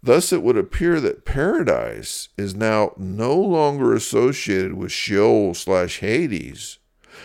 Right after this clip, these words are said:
but rather with heaven itself. The question and the debate was and is, where was or where is paradise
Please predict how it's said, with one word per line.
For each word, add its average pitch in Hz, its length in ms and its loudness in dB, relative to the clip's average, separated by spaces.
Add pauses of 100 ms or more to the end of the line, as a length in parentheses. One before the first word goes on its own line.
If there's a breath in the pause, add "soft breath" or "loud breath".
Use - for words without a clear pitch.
(180 loud breath)
but - 120 2
rather 101 640 2
with 98 220 -2
heaven 107 360 0
itself. 135 880 -2 (1200 soft breath)
The 123 100 0
question 175 800 0 (300)
and 98 160 0
the 95 60 0
debate 98 600 2
was 90 760 4
and 92 220 -4
is, 104 840 2 (460)
where 95 360 4
was 101 840 4 (720 soft breath)
or 95 180 8
where 95 520 4
is 107 520 4
paradise 92 1000 2